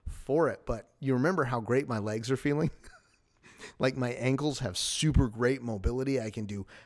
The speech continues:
high kicks and karate chops with my feet. Those foot chops is what I call 'em. Uh, "What do you want for dinner with your applesauce?" "You'd like some foot chops?" "You bet. Coming up." Hi-ya! That's what I do.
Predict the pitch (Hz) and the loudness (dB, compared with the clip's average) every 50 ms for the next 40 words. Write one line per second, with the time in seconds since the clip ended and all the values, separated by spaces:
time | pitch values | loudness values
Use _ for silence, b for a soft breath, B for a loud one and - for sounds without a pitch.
0 | B _ - - 139 131 139 135 - - 135 127 127 120 - - - 101 92 90 | B _ -8 -6 -4 -2 -2 -2 0 2 2 2 2 0 -4 -4 -4 -4 -6 -6
1 | - 107 101 110 113 117 117 120 120 113 - 123 117 120 120 113 - B B B | -4 -2 0 2 2 2 2 0 -2 -2 -2 -2 -2 -2 -4 -6 -8 B B B
2 | B B B - 110 104 - 98 90 87 - - - - 117 104 98 - _ - | B B B -4 -4 -4 -2 -4 -8 -8 -10 -6 -2 0 0 0 -2 -6 _ -10
3 | - 117 107 98 92 90 - - - - - - - - - - 147 160 - - | -8 -6 -6 -4 -6 -6 -8 -10 -12 -14 -20 -20 -20 -20 -4 2 2 2 2 0
4 | - _ _ _ _ - - 95 87 85 - - - - - - - 123 107 104 | -4 _ _ _ _ -8 -6 -6 -4 -6 -6 -6 -8 -8 -8 -6 -4 -4 -2 -2
5 | 107 110 104 98 101 101 - 117 107 101 95 87 90 B B B B B B B | -2 -2 -4 -4 -6 -6 -4 -2 -2 -2 -4 -6 -10 B B B B B B B
6 | B _ _ _ - 135 120 110 107 104 101 101 - - - - _ 151 175 143 | B _ _ _ -2 0 0 0 -2 -4 -4 -6 -8 -10 -14 -20 _ -6 0 2
7 | 156 156 156 147 143 143 147 147 135 - - 135 123 139 156 160 127 110 104 110 | 2 4 4 2 2 4 2 2 0 0 -2 0 0 2 2 2 2 2 2 0
8 | 98 - 117 110 107 117 123 - 143 117 - - 107 92 87 98 101 - - - | -2 -4 -6 -6 -6 -2 0 2 2 2 0 -2 -4 -4 -4 -4 -6 -8 -10 -12
9 | - - 147 135 123 120 131 127 123 120 - - - 113 107 107 98 - B B | -8 -6 -4 -4 0 2 2 2 2 0 0 0 0 0 0 0 -2 -6 B B
10 | B B B B _ - - - 139 143 - - 151 143 156 170 185 - - - | B B B B _ -8 -2 0 0 0 0 0 0 2 2 0 0 -2 -6 -8
11 | - - _ - 113 110 107 113 127 120 104 - - - - 127 127 135 131 123 | -10 -12 _ -4 -2 0 2 2 2 0 0 -4 -8 -4 -2 0 2 2 2 2
12 | 110 95 - - - - - 494 554 571 554 539 480 - - - - - - - | 0 -2 -4 -4 -2 0 0 0 0 0 -2 2 4 6 6 6 2 -2 -10 -14
13 | _ _ - - 127 117 - 120 117 113 139 160 135 101 104 98 101 95 | _ _ -8 -6 -4 -2 0 0 2 2 2 2 0 0 -4 -4 -6 -6